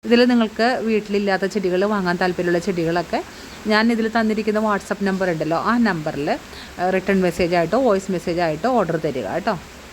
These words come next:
ഏത് ചെടികളാണ് വേണ്ടതെന്നുള്ളതിൻ്റെ ലിസ്റ്റ് എഴുതിയിട്ടാൽ മതി. അതിൻ്റെ അവൈലബിലിറ്റിയും മറ്റു കാര്യങ്ങളും ഞാൻ അറിയിച്ചേക്കാം. നിങ്ങൾക്ക് എന്തെങ്കിലും സംശയം ഉണ്ടെങ്കിൽ അതൊരു വോയിസ് മെസ്സേജ് ആയിട്ടോ റിട്ടൺ മെസ്സേജ് ആയിട്ടോ അതും എഴുതിയിടുക കേട്ടോ. കൂടെ കൂടെ വിളിക്കണം എന്നില്ല, കാരണം ഞാൻ പാക്കിങ്ങിൻ്റെ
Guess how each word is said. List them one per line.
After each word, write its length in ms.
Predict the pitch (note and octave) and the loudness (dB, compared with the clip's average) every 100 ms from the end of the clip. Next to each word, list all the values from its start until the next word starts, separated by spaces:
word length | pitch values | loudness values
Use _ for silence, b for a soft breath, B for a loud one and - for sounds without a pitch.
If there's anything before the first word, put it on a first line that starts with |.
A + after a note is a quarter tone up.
| - - C4 | -16 2 4
ഏത് 140 | B3 B3 | 4 4
ചെടികളാണ് 540 | B3 A3 G3+ G3 F#3 G3+ - G3+ | 2 2 2 0 -2 -4 -2 0
വേണ്ടതെന്നുള്ളതിൻ്റെ 640 | F#3+ F#3+ G3 G3 F#3+ F#3+ G#3 | 0 2 0 0 0 0 -2
ലിസ്റ്റ് 220 | G#3 A#3+ | 0 0
എഴുതിയിട്ടാൽ 380 | G#3 F#3 F3+ E3 | 2 2 2 0
മതി. 120 | E3+ G#3+ | 0 0
അതിൻ്റെ 180 | F#3 F3+ | 2 2
അവൈലബിലിറ്റിയും 680 | F3 E3+ E3 E3 E3 E3 A#3 | 2 0 0 -2 -2 0 0
മറ്റു 160 | F#3+ F#3+ | 0 -2
കാര്യങ്ങളും 400 | F#3+ F3 E3+ F3+ F#3+ | -2 -2 -2 -2 0
ഞാൻ 80 | F#3+ G3 | 2 2
അറിയിച്ചേക്കാം. 520 | F#3+ D3+ D3+ C3 C3 B B - | 2 0 -2 -2 -6 B B 0
നിങ്ങൾക്ക് 220 | B3 B3+ | 2 2
എന്തെങ്കിലും 240 | A#3+ A#3 C4 | 2 2 2
സംശയം 320 | A#3 A3+ B3+ | 0 2 0
ഉണ്ടെങ്കിൽ 280 | G#3+ G3 F#3+ | 2 2 2
അതൊരു 200 | F#3 F#3+ G3 | 0 0 2
വോയിസ് 260 | F#3 F#3 F3+ | 0 0 -4
മെസ്സേജ് 260 | F3 F3 F3 | 0 0 2
ആയിട്ടോ 160 | F#3+ A#3+ | 2 0
റിട്ടൺ 180 | A3 G#3 | 0 0
മെസ്സേജ് 260 | F#3 G3 F#3 | 0 2 2
ആയിട്ടോ 160 | F3+ G3+ | 2 0
അതും 200 | G3 D4 B3 | -2 0 0
എഴുതിയിടുക 400 | E3+ E3 C#3+ C3+ | 0 0 0 -2
കേട്ടോ. 220 | E3 G#3+ E3 - - - - - - - | -2 -2 -4 -10 -18 -18 -18 -18 -8 2
കൂടെ 200 | A#3 A3 A3+ | 4 4 2
കൂടെ 120 | A3+ | 2
വിളിക്കണം 400 | A#3+ A3+ G#3+ G#3 G#3+ | 2 0 0 0 0
എന്നില്ല, 220 | G#3 F#3 | 0 0
കാരണം 180 | F#3+ F#3+ F#3+ | 0 0 -2
ഞാൻ 80 | G3 | -2
പാക്കിങ്ങിൻ്റെ 440 | G3+ F#3+ F3+ F3 | -2 -2 -2 -2